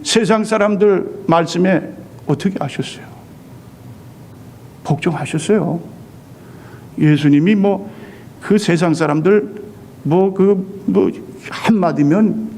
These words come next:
그 세상에 있는 모든 원수들 다 그냥 단칼에 뭐 무찔러 수 있는 분이 우리 예수님이세요. 근데 예수님은 끝까지 복종을 하셨어요. 그리고 십자가에 달려 죽으셨어요.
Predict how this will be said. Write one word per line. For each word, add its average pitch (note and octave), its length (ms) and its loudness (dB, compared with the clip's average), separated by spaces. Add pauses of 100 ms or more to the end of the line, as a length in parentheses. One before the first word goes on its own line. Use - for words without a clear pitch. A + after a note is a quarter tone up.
(160)
그 - 240 -2
세상에 E3+ 480 0
있는 F#3 320 2
모든 E3 320 2
원수들 E3 540 0
다 F3+ 360 -4 (220)
그냥 F#3 200 0 (440)
단칼에 E3 460 0
뭐 G#3+ 160 0
무찔러 D3+ 460 0
수 - 140 -4
있는 A3 240 4
분이 A3 140 0
우리 G#3+ 260 0
예수님이세요. - 760 -2 (540)
근데 C4 200 0
예수님은 F3 580 2 (340)
끝까지 A2 1000 -4 (680)
복종을 - 440 -4
하셨어요. - 480 -14 (600)
그리고 A3 440 0 (380)
십자가에 B2 600 -4
달려 E3 340 -2
죽으셨어요. - 560 -8